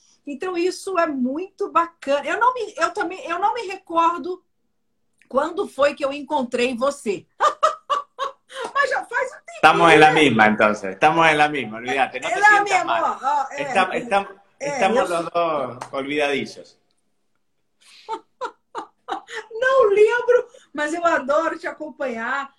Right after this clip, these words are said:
Speaker 1: Você é meio pop, né? Aquele sommelier pop, isso é muito bacana. E essa linguagem sua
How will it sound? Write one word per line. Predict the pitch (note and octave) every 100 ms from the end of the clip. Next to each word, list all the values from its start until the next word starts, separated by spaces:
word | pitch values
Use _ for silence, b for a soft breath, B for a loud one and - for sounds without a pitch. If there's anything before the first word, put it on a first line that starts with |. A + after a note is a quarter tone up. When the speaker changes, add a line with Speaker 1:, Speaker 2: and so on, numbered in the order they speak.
| b b B3
Speaker 1:
Você | C4+ G#4
é | D#4
meio | D#4+ D4+ -
pop, | - D4 - - C4
né? | D#4
Aquele | C4+ C#4+ F4
sommelier | - C#4 C#4 C4 B3 B3+ _ -
pop, | C4 D4 D4 D#4
isso | E4+
é | -
muito | E4+ F4+ G4+
bacana. | C#4 B3+ - A#3+ D4+ D4 G#3+ b b b b -
E | C#4+
essa | E4+ E4+ G4
linguagem | F4+ D#4+ A#3+ D#4 D#4 D#4 C#4
sua | B3 - D4 D4 A3 D3